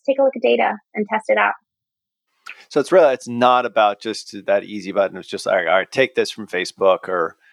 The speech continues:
Speaker 1: Right.
Speaker 2: "Oh, put it over here." You gotta think about the audience. So for example, like
Speaker 1: Yes.
Speaker 2: on the LinkedIn profile, like, we tend to,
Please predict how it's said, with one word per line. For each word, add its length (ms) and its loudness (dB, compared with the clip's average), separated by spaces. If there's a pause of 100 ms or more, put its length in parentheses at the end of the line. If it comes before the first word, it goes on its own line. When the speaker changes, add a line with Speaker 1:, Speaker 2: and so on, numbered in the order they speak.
(100)
Speaker 1:
Right. 240 -2
Speaker 2:
"Oh, 200 -2 (240)
put 140 -4
it 80 -2
over 160 -2
here." 160 -4
You 160 -6
gotta 240 2
think 360 -10
about 280 0
the 140 -10
audience. 440 -4
So 160 -10
for 160 -6
example, 460 -2
like 180 4
Speaker 1:
Yes. 80 -4
Speaker 2:
on 140 0
the 80 -4
LinkedIn 640 -2 (160)
profile, 380 2
like, 200 -2
we 140 0
tend 420 -4
to, 420 0